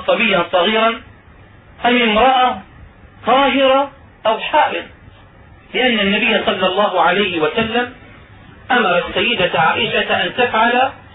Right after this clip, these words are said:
كل ما يفعله الحاج، إلا أنها لا تطوف بالبيت،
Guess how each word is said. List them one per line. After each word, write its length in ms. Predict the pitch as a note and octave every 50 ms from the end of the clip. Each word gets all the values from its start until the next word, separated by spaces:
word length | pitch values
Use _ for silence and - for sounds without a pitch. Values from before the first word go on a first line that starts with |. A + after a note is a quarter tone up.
| - - - - - - -
كل 400 | G4 G#4 G4 F4+ D4 C#4+ C4+ B3
ما 200 | A#3+ A#3+ A#3 A3+
يفعله 580 | A3+ A3 G#3+ G#3+ G3 G#3+ A3 G#3+ G#3 G#3+ G3+ G3
الحاج، 480 | F#3+ - - G#3 G#3 F#3+ E3 - - - - - - - - - - - - - - - - - - - -
إلا 300 | B3 B3 A#3+ A#3 A#3 B3+
أنها 560 | C4 B3 A#3+ A#3 G#3+ A3+ A#3 A#3 B3+ - - - - - - - - - - - - - - - - - -
لا 160 | C#4 C4+ A#3
تطوف 420 | - G3+ - - G#3+ G3+ - A#3+
بالبيت، 420 | A#3 A#3+ C4+ A#3+ A#3+ B3+ - -